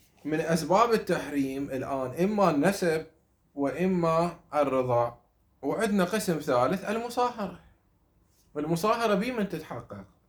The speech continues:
تتحقق بالزواج والقرابة. هذا يتقرب من ها-، ها-، بعبارة،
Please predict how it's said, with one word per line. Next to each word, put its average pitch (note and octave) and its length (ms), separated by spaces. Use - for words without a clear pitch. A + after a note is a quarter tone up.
تتحقق F3 720
بالزواج A2+ 920
والقرابة. C3+ 840
هذا E3 260
يتقرب C#3 920
من C#3+ 220
ها-، D3 680
ها-، - 180
بعبارة، C3+ 600